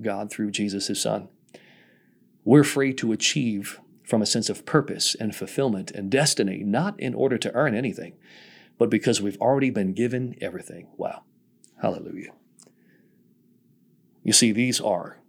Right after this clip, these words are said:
some of the most dangerous and deadly strongholds in our lives.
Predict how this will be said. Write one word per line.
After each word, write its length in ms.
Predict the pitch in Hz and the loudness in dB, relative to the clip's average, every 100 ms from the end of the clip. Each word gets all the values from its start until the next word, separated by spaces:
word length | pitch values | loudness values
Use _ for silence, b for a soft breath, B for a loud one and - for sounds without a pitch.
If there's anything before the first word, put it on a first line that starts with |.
| _ | _
some 180 | - 113 | 0 2
of 140 | 98 | 2
the 60 | 104 | -2
most 320 | 98 95 - | -4 -4 -4
dangerous 800 | 110 113 120 107 - - - - _ _ _ _ _ _ - | -4 -4 -4 -2 -2 -2 -6 -12 _ _ _ _ _ _ -2
and 140 | 101 | 0
deadly 260 | 101 101 101 | 2 0 0
strongholds 880 | - 101 101 92 95 98 - - 104 | 0 0 -2 -4 -6 -4 -6 -6 -8
in 120 | 98 | -6
our 100 | 90 | -6
lives. 400 | - - - | -8 -14 -14